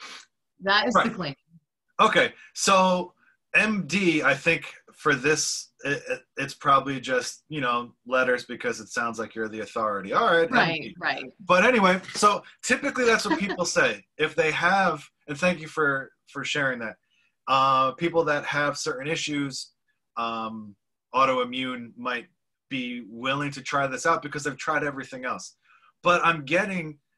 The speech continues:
Speaker 2: some of you have not said much or anything yet, but I have a feeling that there's some of you that are being very polite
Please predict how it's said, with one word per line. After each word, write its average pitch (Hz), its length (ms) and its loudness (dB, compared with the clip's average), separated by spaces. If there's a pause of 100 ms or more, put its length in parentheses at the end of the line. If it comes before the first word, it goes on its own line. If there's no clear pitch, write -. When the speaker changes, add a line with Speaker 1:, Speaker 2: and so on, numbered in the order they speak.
(180)
Speaker 2:
some 240 400 2
of 220 120 0
you 220 120 -2
have 175 240 0
not 156 260 0
said 165 460 2
much 135 760 -2
or 135 260 -2
anything 151 460 -4
yet, 110 280 -8 (540)
but 147 260 2 (140)
I 156 120 2
have 202 320 0
a 185 60 -4
feeling 147 680 -4 (400)
that 139 340 0 (600)
there's 160 180 2
some 220 240 0
of 175 160 -4
you 170 160 -2
that 143 340 0 (2000)
are 139 120 0
being 151 300 -2
very 147 320 2
polite 175 500 -2